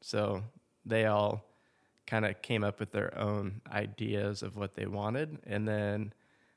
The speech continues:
I would just tell 'em, "Sure, I could do that," and figure it out. So that's kinda how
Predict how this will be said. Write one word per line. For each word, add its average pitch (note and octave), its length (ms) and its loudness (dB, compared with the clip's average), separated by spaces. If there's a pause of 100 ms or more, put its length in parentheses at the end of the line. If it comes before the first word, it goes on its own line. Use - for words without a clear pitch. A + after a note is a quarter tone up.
(100)
I G#2+ 140 4
would G#2+ 160 2
just G#2+ 360 -2 (260)
tell G#2 180 0
'em, G2+ 100 0
"Sure, A#2 280 -4
I A2 100 -2
could A2 120 -10
do G#2+ 160 -6
that," A2 340 -4
and G#2 280 -4
figure A2+ 320 -2
it G#2 100 0
out. - 200 -2 (140)
So G#2 380 0 (580)
that's G#2+ 200 -2
kinda G#2+ 240 0
how G#2 480 0